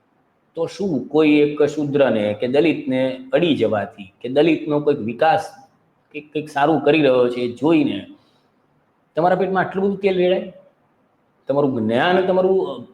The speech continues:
જાણે ડિલીટ થઈ જતું હોય છે? એવું કશું હોતું નથી. મને, હું બ્રાહ્મણ હોવાનો મને ગર્વ છે, મને ભારતીય હોવાનો એ ગર્વ છે, પણ એની સાથે મને કોઈ બીજા વ્યક્તિથી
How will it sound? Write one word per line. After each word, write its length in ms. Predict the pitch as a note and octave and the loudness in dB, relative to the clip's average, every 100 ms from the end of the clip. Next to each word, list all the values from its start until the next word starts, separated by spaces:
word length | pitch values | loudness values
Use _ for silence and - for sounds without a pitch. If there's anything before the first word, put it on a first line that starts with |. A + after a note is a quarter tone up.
| B2 B2 | -16 -10
જાણે 280 | A#2 C3 A#2 - | -4 -2 -2 -4
ડિલીટ 360 | A#2+ D3+ F#3 - | 0 0 0 0
થઈ 80 | |
જતું 240 | F3 F3+ F#3 | 0 0 0
હોય 140 | F3 | 0
છે? 60 | E3+ - _ _ _ _ _ _ _ _ _ _ _ _ _ _ _ - | -2 -12 _ _ _ _ _ _ _ _ _ _ _ _ _ _ _ -12
એવું 100 | C3 | -6
કશું 240 | C3+ D3 | -4 0
હોતું 260 | D#3+ B2+ E3 | 2 2 2
નથી. 200 | D3+ G#2+ | 0 -2
મને, 540 | G2 A#2+ D3 D3 - - - | -4 2 2 2 -2 -12 -18
હું 180 | G#2 A#2+ | -10 -6
બ્રાહ્મણ 340 | A2 A2+ C3+ D#3 | 0 2 2 2
હોવાનો 320 | C#3 D3+ D#3 | 4 4 4
મને 160 | D#3 D#3+ | 2 2
ગર્વ 320 | D#3+ F3 D#3+ | 4 4 4
છે, 280 | - - - - _ _ | 0 -8 -14 -20 _ _
મને 200 | A2 B2 | -8 -4
ભારતીય 420 | C3+ G#2+ A#2 B2 E3 | -2 -2 -4 0 2
હોવાનો 360 | D#3+ E3 E3 | 4 4 2
એ 60 | E3 | 2
ગર્વ 300 | C3+ B2+ A#2 | 2 2 0
છે, 180 | - - _ _ _ _ _ | -4 -16 _ _ _ _ _
પણ 120 | A#2+ | -6
એની 140 | C3 | -4
સાથે 200 | C3+ C#3 | -4 -2
મને 220 | D3+ C3 D3 | -2 0 -2
કોઈ 320 | C#3 B2 C#3+ | -2 -2 0
બીજા 280 | B2 A2 C#3+ | 0 0 0
વ્યક્તિથી 720 | C#3+ - D3+ D3+ F3 G3+ G#3+ | 0 -2 -6 -6 -4 -6 -6